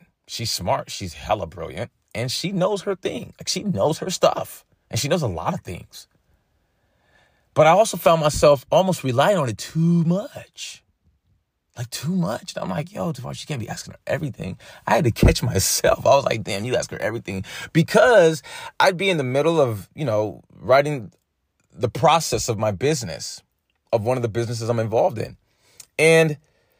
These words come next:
I realized that I was stopping to ask her so much what she thought. It was literally, like, hindering me from getting this done, like, from getting my task done.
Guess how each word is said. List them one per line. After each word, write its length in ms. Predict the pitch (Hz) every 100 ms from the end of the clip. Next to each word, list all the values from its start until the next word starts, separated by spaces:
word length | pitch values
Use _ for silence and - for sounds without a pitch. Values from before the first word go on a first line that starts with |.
| _ _ _ _ _ _ -
I 120 | 127
realized 500 | 131 123 175 139 123
that 180 | 123 110
I 140 | 123
was 220 | 143 135 -
stopping 480 | - 117 117 143
to 180 | 147 120
ask 240 | 113 117 -
her 140 | 120
so 260 | - 113 113
much 300 | 110 113 -
what 100 | 107
she 160 | 120
thought. 420 | 98 101 110 139 _ _
It 200 | - 101
was 460 | 90 113 98 87 85 -
literally, 800 | 82 95 104 98 92 92 85 64 - _ -
like, 200 | 90 80 _ _
hindering 500 | - 104 101 92 87
me 100 | 90
from 180 | 85 92
getting 220 | 82 -
this 120 | 82
done, 360 | 80 82 - - _ _ _ _ _ _
like, 120 | 92 85
from 160 | 90
getting 220 | 82 87
my 100 | 82
task 520 | 82 - 85 - - -
done. 380 | 78 76 55